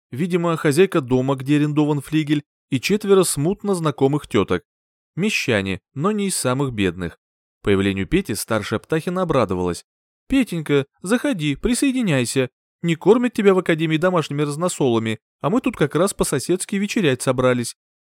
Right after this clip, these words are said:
"По какому поводу праздник?" "Какой праздник? Обычное застолье. Забыл уже, что сестра у тебя хорошая хозяйка? Я тут как раз только обживаться стала, посудой обзавелась.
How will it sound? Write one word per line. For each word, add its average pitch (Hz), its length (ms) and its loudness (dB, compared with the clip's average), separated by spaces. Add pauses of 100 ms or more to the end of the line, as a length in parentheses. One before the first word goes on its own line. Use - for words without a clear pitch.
"По 104 80 -2
какому 185 380 2
поводу 139 380 0
праздник?" 87 520 -2 (460)
"Какой 240 300 2
праздник? 135 480 0 (160)
Обычное 226 540 2
застолье. 135 640 2 (360)
Забыл 196 420 2
уже, 202 180 2
что - 140 -4
сестра 196 340 0
у 175 60 4
тебя 160 200 0
хорошая 175 400 0
хозяйка? 147 600 -2 (300)
Я 202 120 2
тут 269 160 -4
как - 160 0
раз 208 180 -2
только 220 280 0
обживаться 220 480 2
стала, 131 360 0 (140)
посудой 160 400 0
обзавелась. 156 560 0